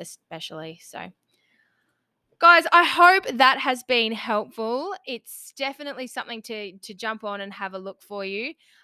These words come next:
Um, definitely by choosing plants appropriate to your climate zone, you are off to a good start in your garden. It's going to be a big help.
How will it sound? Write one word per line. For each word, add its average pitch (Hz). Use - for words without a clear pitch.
Um, 208
definitely 294
by 254
choosing 254
plants 226
appropriate 226
to 226
your 208
climate 208
zone, 220
you 214
are 214
off 220
to 190
a 190
good 190
start 180
in 185
your 180
garden. 175
It's -
going 240
to 233
be 247
a 233
big 196
help. 185